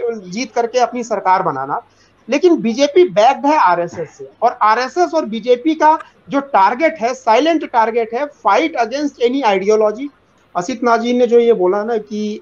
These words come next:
अगर कोई हिंदू हो जाए, पुलिस का दरोगा या कोई राजनेता, और कोई मुसलमान हो जाए, मेरा इस पे objection है। मैं बोलता हूँ, अगर आप एक बेहतरीन हिंदू हैं, ईमानदारी से आप हिंदू बन जाइए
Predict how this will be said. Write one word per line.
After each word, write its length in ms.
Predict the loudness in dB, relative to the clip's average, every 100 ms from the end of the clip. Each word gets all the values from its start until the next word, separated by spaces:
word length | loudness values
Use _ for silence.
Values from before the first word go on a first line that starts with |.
| -6
अगर 180 | -4 -2
कोई 220 | 0 0
हिंदू 340 | 0 0 0
हो 160 | 0 -2
जाए, 320 | -2 -2 -4
पुलिस 480 | -8 _ -4 -4 -2
का 140 | -4
दरोगा 580 | -2 -2 0 2 2 2
या 220 | 2 2
कोई 260 | 0 -2 0
राजनेता, 680 | 0 -2 -4 -4 -2 -4 -6 _ _ _
और 100 | -10
कोई 220 | -2 0
मुसलमान 500 | 0 -4 -2 0 -2
हो 140 | -4 -12
जाए, 220 | -16 -20 _ _ _
मेरा 180 | -4 -2
इस 140 | -4
पे 120 | -4 -2
objection 580 | -2 -2 -8 -6 -10 -10
है। 100 | -20 _ _ -4
मैं 120 | -2
बोलता 300 | 0 -2 0
हूँ, 380 | 0 2 0 -2 _ -8
अगर 220 | -4 -2
आप 300 | 2 2 0
एक 140 | -6
बेहतरीन 640 | -4 -4 -4 0 4 6 6
हिंदू 320 | 4 2 0
हैं, 320 | -2 0 0
ईमानदारी 640 | 0 0 -2 0 0 2 0
से 140 | 0
आप 300 | 2 0 0
हिंदू 240 | -8 -4 -2
बन 200 | -4 -4
जाइए 440 | -6 -6 -4 -6